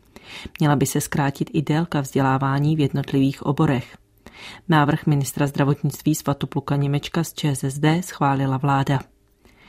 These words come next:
Němečkem předložený návrh počítá s třiatřiceti obory specializačního vzdělávání namísto nynějších šestečtyřiceti.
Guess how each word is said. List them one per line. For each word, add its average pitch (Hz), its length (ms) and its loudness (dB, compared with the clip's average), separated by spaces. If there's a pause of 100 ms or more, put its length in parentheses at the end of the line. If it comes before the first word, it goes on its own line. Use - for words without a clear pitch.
(380)
Němečkem 233 400 4
předložený 214 560 2
návrh 180 380 2
počítá 147 520 0
s - 100 -6
třiatřiceti 175 840 -2
obory 151 320 0
specializačního 147 960 0
vzdělávání 135 840 2
namísto 190 560 4
nynějších 170 600 2
šestečtyřiceti. - 1120 -4